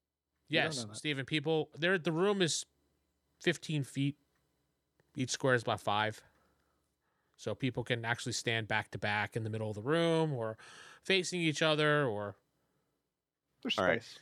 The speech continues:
Speaker 3: Heed Lord Lee. The rest of you fall back. Me and him will guard the entrance,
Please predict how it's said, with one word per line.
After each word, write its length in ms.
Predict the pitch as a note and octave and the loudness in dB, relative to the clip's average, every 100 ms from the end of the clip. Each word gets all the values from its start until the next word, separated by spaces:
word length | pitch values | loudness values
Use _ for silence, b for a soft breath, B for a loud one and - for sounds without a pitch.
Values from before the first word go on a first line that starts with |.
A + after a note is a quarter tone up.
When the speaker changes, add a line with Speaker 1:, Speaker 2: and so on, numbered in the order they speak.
| _ _ - | _ _ -4
Speaker 3:
Heed 220 | - D#3 | 2 4
Lord 240 | F3+ F3+ D3+ | 4 4 4
Lee. 320 | D3+ C3 F2 | 4 4 2
The 120 | - | 0
rest 200 | A2 C3+ | 2 4
of 80 | D3+ | 4
you 120 | B2 | 4
fall 280 | A2+ C#3 C#3 | 2 4 4
back. 340 | C#3 C3 B2 A#2+ | 6 4 2 0
Me 120 | B2 | 0
and 100 | B2 | 2
him 140 | B2+ | 0
will 100 | A2+ | 0
guard 300 | G#2 A2 A#2 | 2 2 2
the 140 | A2+ A2 | 2 0
entrance, 520 | A2+ - A2+ - | 0 -4 -4 -4